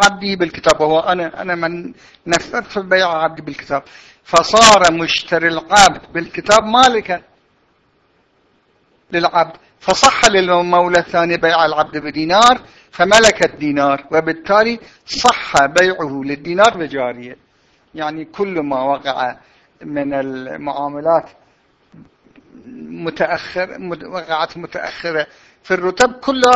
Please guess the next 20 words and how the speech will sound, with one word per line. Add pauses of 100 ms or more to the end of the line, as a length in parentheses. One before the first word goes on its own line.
(120)
تصح
بعمل
هذا، (400)
لكن
كل
ما
وقعت (1400)
من
المعاملات
على
العوض
في
الرتبة
السابقة (260)
خرجت
عن
مساري. (680)
وخب
يمكن
ل-،